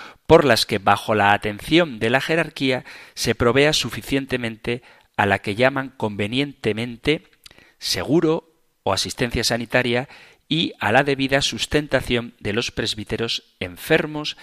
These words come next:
inválidos o ancianos. Termina el documento con una exhortación. Dice: "Recuerden los presbíteros que nunca están solos en su trabajo,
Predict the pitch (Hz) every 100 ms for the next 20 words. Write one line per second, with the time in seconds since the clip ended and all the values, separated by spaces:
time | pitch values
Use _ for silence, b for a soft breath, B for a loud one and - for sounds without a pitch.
0 | B B - 101 90 101 98 98 - -
1 | - 98 - - 95 87 - 90 - -
2 | - - B B B B - 107 98 131
3 | 110 87 - _ _ - 90 87 101 131
4 | 139 127 147 - - 92 - 107 104 98
5 | - - - - 95 - 87 - 98 85
6 | 82 82 110 101 107 98 B B B -
7 | 113 - 127 117 113 107 - - 104 110
8 | 110 107 101 98 B B - 90 107 196
9 | 165 107 92 - 107 104 127 117 110 107
10 | 101 110 101 95 101 - 92